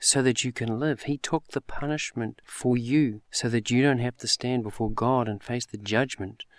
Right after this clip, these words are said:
and be condemned to hell, an eternity of separation from God. He loves you. He desires to gather you up and protect you and keep you safe. But if you do not listen,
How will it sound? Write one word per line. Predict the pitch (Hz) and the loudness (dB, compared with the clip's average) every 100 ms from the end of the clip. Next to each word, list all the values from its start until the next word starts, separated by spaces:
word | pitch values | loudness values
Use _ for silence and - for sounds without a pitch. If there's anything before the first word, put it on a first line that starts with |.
| - _ - | -20 _ -6
and | 110 110 | 0 2
be | 113 | 2
condemned | 120 107 104 127 139 123 - | 0 0 2 4 4 2 -4
to | 110 | -8
hell, | - 123 110 104 - | -4 -4 -4 -6 -6
an | 107 | -6
eternity | 107 - 135 131 120 117 | -2 2 4 4 2 -4
of | 107 | -4
separation | - 123 101 98 110 - 95 95 | -2 -2 -4 -4 -2 0 -2 -4
from | - 107 | -4 -2
God. | 104 120 123 117 | 0 0 0 0
He | 156 | -4
loves | - 110 - | -4 -4 -2
you. | 131 95 _ _ _ _ _ _ _ | -2 -6 _ _ _ _ _ _ _
He | 131 | 0
desires | 143 147 135 147 165 165 - | 4 4 4 4 2 0 -2
to | |
gather | 139 143 160 | 0 2 4
you | 185 180 175 | 2 2 0
up | 165 - | -6 -6
and | 110 | -10
protect | - 127 - 165 - | -10 -8 -6 -6 -4
you | 160 | 0
and | 147 - | 0 0
keep | 180 - | -4 -2
you | 175 | -4
safe. | - 123 101 - - _ _ _ - | -4 -8 -10 -14 -20 _ _ _ -2
But | 117 | 0
if | 127 156 | 2 2
you | |
do | 160 | 6
not | 170 160 | 6 4
listen, | 139 160 - 120 92 | 4 4 4 2 -2